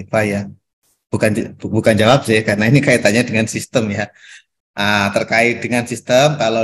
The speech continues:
di schedule itu, kalau nggak salah dua hari, Mbak, yang buat lap-, buat proposal itu. Oleh karena itu, saya memahami dan saya itu, eh, mulai dulu ya, sering membuat P T K seperti apa. Jadi memang kondisi ideal ya.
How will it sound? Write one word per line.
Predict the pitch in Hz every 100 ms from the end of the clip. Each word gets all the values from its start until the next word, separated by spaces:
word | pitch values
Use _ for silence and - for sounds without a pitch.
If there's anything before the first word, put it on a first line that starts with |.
| 107
di | 113 110 107
schedule | - 113 107 - 107 110
itu, | - 135 143
kalau | 131
nggak | 113 110
salah | 120 123
dua | 143 135 127 123
hari, | 113 123
Mbak, | 110 101
yang | 98
buat | 101 107 98 -
lap-, | 104 104 _
buat | - 110 104 -
proposal | - 110 113 107 - 107 101
itu. | 98
Oleh | 98 113 113
karena | 101 101
itu, | 95 - 107 110 117 135 156 151 - - -
saya | - 123 135
memahami | 147 143 139 151 151 151 135 117 117
dan | 113
saya | 117 107 110 110
itu, | 107 131 127 123 - _ _ _ _ _
eh, | 117 117 117 113 113 113
mulai | 117 127 131 135
dulu | - 120 113 135 147
ya, | 135 120
sering | 117 117 127 127
membuat | 120 110 107 -
P |
T | 104 107
K | 120 120
seperti | 110 107 104
apa. | 101 104 98 92 - _ _ _ _ _ _ -
Jadi | 107 139
memang | 147 123 139 143
kondisi | 127 117 110 113
ideal | 104 110 117 135
ya. | 117 107 78